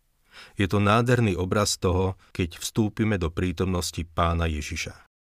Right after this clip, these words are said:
Jedenásty a dvanásty verš. Zišla som do orechových záhrad, uvidieť púčky v údolí, pozrieť sa,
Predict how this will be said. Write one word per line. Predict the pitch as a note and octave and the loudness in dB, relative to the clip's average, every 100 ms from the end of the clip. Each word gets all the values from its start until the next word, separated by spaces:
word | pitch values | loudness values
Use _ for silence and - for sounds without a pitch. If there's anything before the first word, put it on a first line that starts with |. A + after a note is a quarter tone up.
| _ _ _ _ _ _ _ _ _ - | _ _ _ _ _ _ _ _ _ -2
Jedenásty | F#2+ G2 G2+ G2 - A2+ G2 | 0 2 2 2 0 0 0
a | F2+ | 0
dvanásty | F2+ D#2+ D#2 - E2+ | 0 0 -4 -6 -8
verš. | E2 - - - _ _ _ _ _ _ _ _ - | -8 -10 -12 -14 _ _ _ _ _ _ _ _ -8
Zišla | E2 G2 - A#2+ A2 | -2 -2 0 0 0
som | - A2 | 0 2
do | F#2+ - | 0 0
orechových | G2 G#2+ - G#2 F#2+ D#2 | 0 0 0 -2 -2 -2
záhrad, | E2+ E2+ E2 F#2 F#2 - _ _ _ _ | 0 0 2 0 -2 -6 _ _ _ _
uvidieť | G#2 F#2+ G2+ F2+ E2 - | -2 0 0 -2 -4 -4
púčky | G2+ F#2 - - D#2+ | -4 -2 -2 -4 -2
v | E2+ | -2
údolí, | E2+ F2+ F2 F2+ F#2 - _ _ _ _ | -2 0 0 -2 -4 -8 _ _ _ _
pozrieť | G2+ E2+ F#2 G2 F2+ | -2 0 0 -2 -2
sa, | - | 0